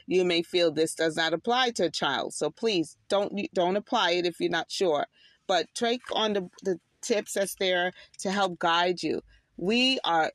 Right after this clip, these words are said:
a progress, we're progressing people. We want to progress forward. We do not want to pro-, pro-, um, go backwards. We don't want to turn away and start looking back and trying to repeat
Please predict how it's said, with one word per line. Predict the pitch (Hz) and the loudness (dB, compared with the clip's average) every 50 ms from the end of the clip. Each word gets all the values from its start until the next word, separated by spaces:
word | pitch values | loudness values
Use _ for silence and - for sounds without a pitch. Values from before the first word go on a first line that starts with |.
| _ _ | _ _
a | - 165 | -6 -6
progress, | - - - - 214 180 190 202 185 208 190 190 196 - - - - _ _ _ - - - _ _ _ _ _ _ | -6 -6 -6 -2 0 2 2 0 0 0 0 0 0 -2 -4 -10 -12 _ _ _ -20 -20 -20 _ _ _ _ _ _
we're | - 165 175 | -4 -2 -2
progressing | 175 - - 190 165 - 180 190 190 190 - - 185 165 165 | -2 -2 -2 -2 -2 0 0 0 0 0 0 -2 -2 -2 -2
people. | - - 214 202 196 - - 147 139 | -4 -4 -4 -4 -4 -2 -4 -4 -2
We | 165 196 | -2 -2
want | 196 202 190 180 | -2 -2 -2 -4
to | 175 | -4
progress | - - 175 156 160 170 160 160 - - - - | -4 -4 -4 -2 -2 -2 -2 -2 -2 -6 -14 -16
forward. | - - - 190 190 190 190 165 151 135 113 - - _ _ _ _ _ _ | -20 -10 -4 0 0 0 0 0 0 0 0 -2 -4 _ _ _ _ _ _
We | - 175 190 196 190 | -4 -2 0 0 0
do | 170 196 196 | 0 0 2
not | 180 180 165 156 - - | 2 2 0 0 0 -2
want | 180 170 170 165 | -2 0 0 -2
to | 165 | -4
pro-, | - - - 156 139 147 - _ _ _ _ | -4 -4 -4 -4 -4 -6 -12 _ _ _ _
pro-, | - 175 - - | -6 -6 -4 -2
um, | 160 156 147 143 139 139 131 - | 0 0 0 0 -2 -4 -6 -2
go | - 175 170 | 0 0 0
backwards. | 147 - 165 151 156 165 - - 139 - - - - | 0 0 0 0 0 0 -2 -4 -6 -6 -6 -8 -6
We | - 165 170 | -2 -2 0
don't | 175 180 180 | 0 0 -2
want | 170 165 160 | -2 -2 -4
to | 156 | -4
turn | 156 - - 185 180 185 196 | -6 -4 -2 -2 0 0 0
away | 190 175 180 165 165 | 0 0 0 -2 -2
and | 160 - | -4 -4
start | - 170 156 - | -4 -4 -4 -2
looking | - 175 - 165 156 156 | -4 -4 -4 -6 -6 -4
back | - 170 151 151 156 165 160 - | -2 0 2 2 2 0 -2 -4
and | 147 139 135 135 - - - - - | -6 -6 -6 -8 -12 -20 -20 -20 -12
trying | - - 202 180 180 | -6 -2 0 2 2
to | 180 175 | 2 0
repeat | 175 185 180 165 - - 190 165 - | 0 0 -2 -4 -4 -4 -4 -4 -4